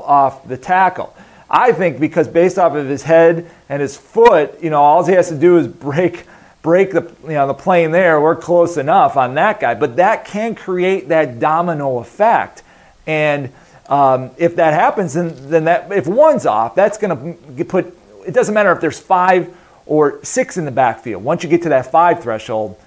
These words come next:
we can put 'em all in the backfield because we're gonna have the same penalty. So hopefully that answers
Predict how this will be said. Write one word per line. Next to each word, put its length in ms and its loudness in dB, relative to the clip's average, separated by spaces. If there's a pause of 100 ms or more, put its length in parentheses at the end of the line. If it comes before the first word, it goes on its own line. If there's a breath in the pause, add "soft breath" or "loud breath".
(200 soft breath)
we 80 -8
can 120 -10
put 100 -8
'em 100 -4
all 220 4
in 80 -6
the 20 -4
backfield 460 -6
because 220 -12
we're 60 -12
gonna 120 -4
have 240 -2
the 60 -10
same 420 -6
penalty. 600 -8
So 220 -2
hopefully 480 0 (360 loud breath)
that 340 2
answers 540 -8